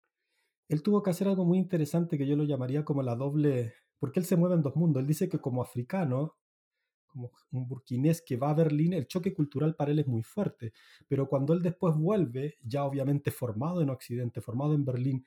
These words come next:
a trabajar con su gente, el choque cultural fue, vuelve a ser también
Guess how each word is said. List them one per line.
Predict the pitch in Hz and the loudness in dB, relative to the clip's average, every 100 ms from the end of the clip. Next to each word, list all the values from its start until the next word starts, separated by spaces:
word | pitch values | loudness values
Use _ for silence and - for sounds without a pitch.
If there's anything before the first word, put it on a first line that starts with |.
| _ _ _ - | _ _ _ -10
a | 123 | -6
trabajar | 120 113 - 180 180 | -4 -4 -4 -4 -4
con | 143 120 | -4 -4
su | 123 | -6
gente, | - 151 160 165 208 214 _ _ | -2 2 2 2 -4 -4 _ _
el | - 131 | -8 -4
choque | 180 185 | -2 -2
cultural | - 151 151 160 165 | 0 0 2 0 0
fue, | - 170 170 - | 0 0 -2 -8
vuelve | 135 160 185 175 | -2 0 2 0
a | |
ser | - 175 170 | 0 -2 0
también | 160 151 156 151 147 143 | 0 2 2 4 2 0